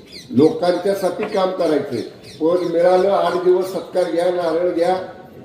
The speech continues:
पाहुण्या रावण्याकडे जीव खाऊन या, पण एकदा काम सुरू केलं की लोकांनी मला म्हणलं पाहिजे, "साहेब तुमच्याकडे बघून मतं दिली, पण लो-, ही माणसं तुमची कामाची आहेत." नेत्याचा भार हलका करायसाठी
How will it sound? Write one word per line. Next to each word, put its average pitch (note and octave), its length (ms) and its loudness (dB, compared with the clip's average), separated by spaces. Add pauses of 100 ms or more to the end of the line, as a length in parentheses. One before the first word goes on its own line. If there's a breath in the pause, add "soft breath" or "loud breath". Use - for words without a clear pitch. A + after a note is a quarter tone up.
(100)
पाहुण्या D#3+ 300 2
रावण्याकडे F3 540 2
जीव F3 300 -4 (100)
खाऊन E3 220 -2
या, F3+ 220 2 (600)
पण F3 160 2
एकदा F#3 240 2
काम F#3 420 0
सुरू G#3+ 260 -2
केलं G#3+ 460 4 (800)
की F3 140 -6
लोकांनी F#3 420 2
मला F#3 240 2
म्हणलं F3 280 0
पाहिजे, F3+ 340 0
"साहेब E3+ 200 -2
तुमच्याकडे E3+ 560 -2
बघून E3+ 340 -2
मतं E3 280 -4
दिली, E3 320 0 (540)
पण D3+ 80 0
लो-, D#3 300 2
ही F3 140 4
माणसं D#3 340 -2
तुमची D3+ 340 -6
कामाची D#3 540 -4
आहेत." A2+ 120 0 (760)
नेत्याचा E3 680 2
भार D#3+ 320 -2
हलका C#3+ 440 -2
करायसाठी E3+ 960 -4